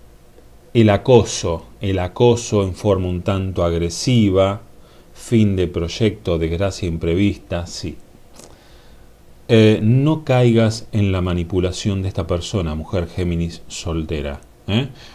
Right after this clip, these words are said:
Una persona don-, en la cual hay afecto, tres de bastos, y va a jugar,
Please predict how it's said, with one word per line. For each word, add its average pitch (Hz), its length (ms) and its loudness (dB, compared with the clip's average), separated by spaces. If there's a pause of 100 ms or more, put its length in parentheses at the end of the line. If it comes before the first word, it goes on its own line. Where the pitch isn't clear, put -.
(140)
Una 98 240 0
persona 107 400 -2
don-, 92 340 -2
en 92 140 -6
la 85 120 -4
cual 107 320 0
hay 101 240 0
afecto, 90 600 -4 (480)
tres 87 220 -2
de 85 100 0
bastos, 95 580 0 (1040)
y 120 180 2
va 147 200 4
a 135 80 0
jugar, 107 720 4